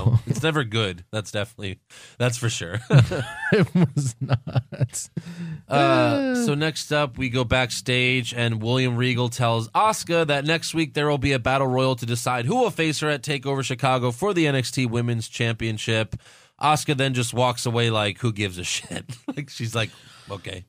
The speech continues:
Speaker 2: Well, I, I'll tell you this. This is, this is my, my thought right now. You know, I'm gonna save it for things we talk about.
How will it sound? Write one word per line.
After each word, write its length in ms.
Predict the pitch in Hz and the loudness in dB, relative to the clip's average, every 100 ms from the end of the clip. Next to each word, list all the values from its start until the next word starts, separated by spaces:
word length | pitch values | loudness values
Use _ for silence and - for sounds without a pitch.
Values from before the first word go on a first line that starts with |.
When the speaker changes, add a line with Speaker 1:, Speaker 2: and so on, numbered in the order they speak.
| _ | _
Speaker 2:
Well, 240 | 151 208 220 | 0 2 2
I, 120 | 190 - | 0 2
I'll 100 | 190 | 0
tell 180 | - 262 | 2 4
you 80 | 190 | 6
this. 300 | 127 95 202 | 6 4 2
This 180 | 220 | 2
is, 160 | 220 175 | 2 2
this 220 | - 170 | 2 4
is 100 | 196 | 6
my, 400 | 160 156 151 143 - | 8 8 8 4 6
my 380 | 127 135 135 135 | 8 8 8 6
thought 560 | - - - 151 139 - | 4 -4 2 4 4 6
right 300 | 120 120 113 | 6 8 8
now. 580 | 113 110 98 95 95 110 - _ _ _ | 8 8 8 6 4 2 -4 _ _ _
You 100 | 196 | 4
know, 120 | 269 277 | 6 6
I'm 160 | 240 | 4
gonna 100 | 254 | 4
save 200 | - 208 | 4 2
it 100 | 160 | 2
for 80 | 143 | 0
things 240 | 151 131 | 2 2
we 60 | 110 | 4
talk 220 | 120 98 | 2 2
about. 180 | 101 95 | -2 -10